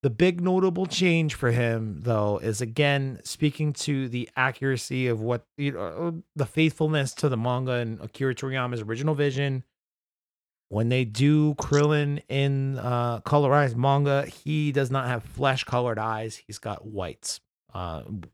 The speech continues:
you know, that back his eye. So, um, this character design for Krillin has white in his eye, which,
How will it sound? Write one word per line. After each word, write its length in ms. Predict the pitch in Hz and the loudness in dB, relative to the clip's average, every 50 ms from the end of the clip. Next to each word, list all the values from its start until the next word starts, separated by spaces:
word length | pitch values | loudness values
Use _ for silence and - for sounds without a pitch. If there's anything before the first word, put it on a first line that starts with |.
| _ _ | _ _
you 140 | 120 107 98 | -6 -4 -4
know, 140 | 92 90 85 | -4 -4 -4
that 220 | 92 98 - - - | -4 -6 -6 -6 -4
back 240 | 107 98 98 - | -4 -4 -4 -4
his 160 | - 104 92 95 | -6 -6 -6 -6
eye. 260 | 85 76 55 58 78 - | -8 -8 -10 -12 -14 -18
So, 300 | - - - 87 85 - _ _ _ _ _ _ _ _ _ _ _ _ _ _ _ - | -16 -14 -14 -14 -14 -16 _ _ _ _ _ _ _ _ _ _ _ _ _ _ _ -10
um, 280 | 85 92 95 90 82 | -8 -6 -6 -6 -4
this 200 | 98 135 147 - - | -2 -2 -2 -2 0
character 340 | - 165 160 160 151 - 160 | 2 2 2 2 2 0 -4
design 320 | 151 151 143 151 151 147 | -4 0 0 0 0 0
for 100 | 127 143 | -2 -6
Krillin 420 | - - 151 151 151 156 156 151 147 | 0 2 2 2 4 2 0 0 -2
has 180 | 143 143 156 147 | -4 -4 -6 -6
white 360 | 156 156 202 233 226 214 - _ _ _ _ _ _ _ _ _ _ _ _ _ _ _ _ | -2 2 2 4 2 2 0 _ _ _ _ _ _ _ _ _ _ _ _ _ _ _ _
in 100 | 143 135 | -4 -2
his 160 | 135 120 110 | -2 0 0
eye, 280 | 131 123 117 113 110 107 | 0 0 2 0 -2 -4
which, 520 | 101 107 123 113 - - - - - - | -2 -4 -4 -4 -4 -6 -6 -6 -6 -8